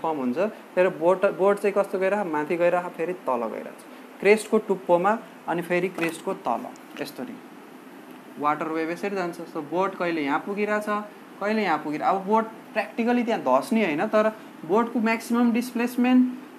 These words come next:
माथिपट्टिको displacement र तलपट्टिको displacement, माथि गइरहेको, कहिले, कहिले तल गइरहेको छ। So, हाइएस्टमा, कहिले लोएस्टमा गइरहेको छ, कहिले क्रेस्टमा गइरहेको, कहिले ट्रपमा गइरहेको छ, त्यो भन्न खोजेको।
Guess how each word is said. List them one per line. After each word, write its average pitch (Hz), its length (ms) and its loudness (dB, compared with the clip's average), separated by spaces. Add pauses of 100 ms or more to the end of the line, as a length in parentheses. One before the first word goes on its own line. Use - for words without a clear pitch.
(180)
माथिपट्टिको 226 680 4
displacement 233 640 2
र - 40 2
तलपट्टिको 175 640 0
displacement, 127 600 -6 (540)
माथि 165 300 4
गइरहेको, 220 360 4
कहिले, 226 200 2
कहिले 175 240 0
तल 147 280 0
गइरहेको 123 340 -6
छ। - 480 -20
So, 190 180 2
हाइएस्टमा, 214 640 4 (320)
कहिले 208 200 4
लोएस्टमा 180 540 2
गइरहेको 127 380 -2
छ, 147 40 -6
कहिले 185 280 2
क्रेस्टमा 214 500 0
गइरहेको, 214 320 2
कहिले 185 240 -2
ट्रपमा 180 480 2
गइरहेको 127 360 0
छ, 127 60 -8
त्यो 170 120 2
भन्न 143 240 0
खोजेको। 165 380 2